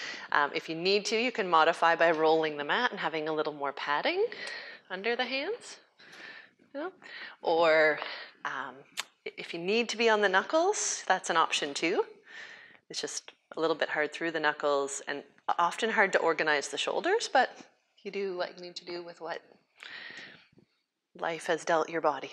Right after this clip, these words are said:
<laughs> Good. And we're gonna start with a little bit of shoulder blade movement. So,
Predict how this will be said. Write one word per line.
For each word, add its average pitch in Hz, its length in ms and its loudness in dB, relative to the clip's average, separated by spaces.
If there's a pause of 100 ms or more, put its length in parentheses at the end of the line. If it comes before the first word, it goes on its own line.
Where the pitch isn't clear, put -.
(140)
<laughs> - 220 4 (1400)
Good. 147 260 2
And 185 180 6
we're 220 100 8
gonna 285 220 4
start 254 400 4
with 180 460 4
a 175 60 8
little 190 260 4
bit 320 140 2
of 311 100 2
shoulder 202 540 2
blade 165 360 -2
movement. 151 800 -8 (120)
So, 139 460 0